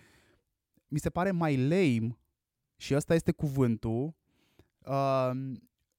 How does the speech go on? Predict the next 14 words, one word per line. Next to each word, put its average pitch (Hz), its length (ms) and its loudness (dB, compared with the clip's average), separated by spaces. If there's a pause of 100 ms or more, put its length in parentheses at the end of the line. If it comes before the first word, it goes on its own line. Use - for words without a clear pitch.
(220)
pentru 160 260 0
că 165 100 -2
tu 165 140 -4
ești 180 180 -2
forțat 170 580 -2 (760)
să - 200 -4
vinzi 156 440 -2
și - 60 -8
să 156 120 -6
depui 151 560 -2
un 151 140 -2
efort 147 400 0
mai 147 200 0
mare 139 720 2